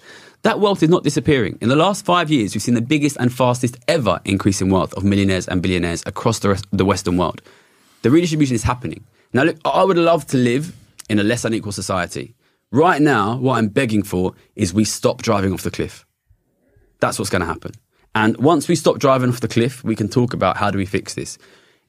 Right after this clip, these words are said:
If you do not stop that wealth flooding out of the Western middle class, you will lose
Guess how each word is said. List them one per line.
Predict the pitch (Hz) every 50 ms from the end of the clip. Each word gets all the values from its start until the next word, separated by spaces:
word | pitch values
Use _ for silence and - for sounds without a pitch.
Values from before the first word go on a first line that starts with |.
| _ _
If | - 107 -
you | 156 190 214 185
do | 156 202
not | 190 175 - -
stop | - - - - 110 101 - - - _ _ _ -
that | 104 123 135 131 117
wealth | 107 104 92 95 101 - -
flooding | - - - 135 139 143 143 131 101 98 90 87 - -
out | 98 104 85
of | 90
the | 98 95
Western | 101 98 98 - 95
middle | 92 90 87
class, | - 90 80 80 87 - - - -
you | - 95 104 117 110
will | 110 104 101
lose | 101 107 120 113 104 98 90 -